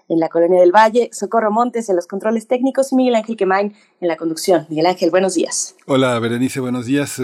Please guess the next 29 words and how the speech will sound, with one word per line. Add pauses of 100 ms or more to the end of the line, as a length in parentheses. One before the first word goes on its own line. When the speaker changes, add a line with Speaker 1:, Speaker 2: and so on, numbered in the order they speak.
Speaker 2:
Pues
ha
estado
movidísimo,
muy
interesante
Speaker 1:
Ujú.
Speaker 2:
todo,
todo
lo
que
hemos
escuchado (400)
esta
mañana
de
nuestros
grandes
especialistas,
de
nuestros
invitados,
que (460)
pues
ha
sido,
ha
sido,
este,